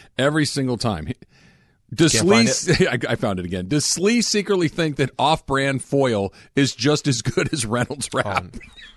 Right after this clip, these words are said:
Speaker 2: no question about it. No question about it.
Speaker 1: You buy off-brand foil?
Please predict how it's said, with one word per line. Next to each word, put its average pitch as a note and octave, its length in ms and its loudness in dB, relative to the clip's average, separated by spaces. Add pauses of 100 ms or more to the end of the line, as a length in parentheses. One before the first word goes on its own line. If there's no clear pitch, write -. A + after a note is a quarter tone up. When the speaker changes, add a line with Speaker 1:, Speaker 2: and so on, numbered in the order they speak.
(2750)
Speaker 2:
no D3 120 -14
question F2 420 -8
about D#2 380 -14
it. - 140 -20 (960)
No B2+ 100 -14
question F2+ 400 -8
about D#2 300 -16
it. - 120 -20
Speaker 1:
You F3 240 2
buy D3+ 380 2
off-brand A#2 640 -2
foil? A#2+ 500 -4